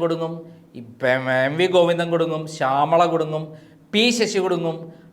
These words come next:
അങ്ങനെയുള്ള ഒരു വലിയ ഒരു മാ-, ബ-, വിങ് തന്നെയാണ് ഇതിൻ്റെ പി-, പിന്നിൽ പ്രവർത്തിക്കുന്നത്. വലിയൊരു മാഫിയ ഗ്യാങ്. ആ മാഫിയ ഗ്യാങ് ആണ് ഈ എ ഡി എം നവീൻ ബാബുവിനെ കൊന്നത് എന്നുള്ള കാര്യത്തിൽ യാതൊരു സംശയമില്ല. കാരണം വൈകുന്നേരം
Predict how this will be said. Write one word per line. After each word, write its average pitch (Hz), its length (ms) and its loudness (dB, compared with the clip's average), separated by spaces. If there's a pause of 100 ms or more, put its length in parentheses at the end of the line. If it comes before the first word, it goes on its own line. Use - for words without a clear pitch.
അങ്ങനെയുള്ള 214 420 4 (100)
ഒരു 214 100 2 (120)
വലിയ 196 500 0 (120)
ഒരു 196 120 -2 (180)
മാ-, 151 300 0
ബ-, 147 340 0
വിങ് 180 400 -2
തന്നെയാണ് 156 460 -2 (320)
ഇതിൻ്റെ 156 240 0 (200)
പി-, 139 280 -2
പിന്നിൽ 143 240 -6 (100)
പ്രവർത്തിക്കുന്നത്. 127 680 -4
വലിയൊരു 160 320 0 (100)
മാഫിയ 135 300 -2 (120)
ഗ്യാങ്. 101 220 -4 (480)
ആ - 20 6 (160)
മാഫിയ 202 360 4 (160)
ഗ്യാങ് 175 240 4 (100)
ആണ് 127 160 0 (340)
ഈ 139 40 -4 (320)
എ - 20 0 (100)
ഡി 143 140 0
എം 143 120 -6
നവീൻ 135 320 -2
ബാബുവിനെ 135 320 0 (140)
കൊന്നത് 139 480 2 (600)
എന്നുള്ള 139 320 0 (120)
കാര്യത്തിൽ 131 300 0 (160)
യാതൊരു 127 460 -2 (120)
സംശയമില്ല. 120 480 -4 (480)
കാരണം 151 280 4
വൈകുന്നേരം 170 500 4